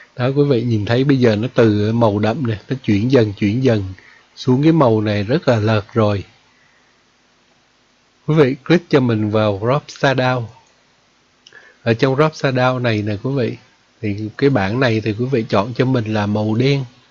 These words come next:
Ok. Cái màu đen này quý vị tăng lên cho mình một chút xíu.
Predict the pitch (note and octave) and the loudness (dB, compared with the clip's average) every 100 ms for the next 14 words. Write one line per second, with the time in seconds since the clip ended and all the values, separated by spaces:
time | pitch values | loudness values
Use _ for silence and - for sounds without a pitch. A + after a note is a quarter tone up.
0 | _ C#3+ A#2+ - C3 C3+ A#2 - _ _ | _ -8 -6 0 0 0 -2 -14 _ _
1 | _ _ _ _ _ _ _ _ _ _ | _ _ _ _ _ _ _ _ _ _
2 | - D3+ B2 A#2+ C3+ C3+ B2 A2 C3+ C3+ | -4 0 2 2 2 2 0 -2 -2 -4
3 | A#2 C3+ C3+ C3 B2 C3 B2 G#2+ G#2 G2+ | -2 -4 -2 -4 -4 -2 -2 -2 -2 -4
4 | - E3 - C#3 | -4 -2 2 4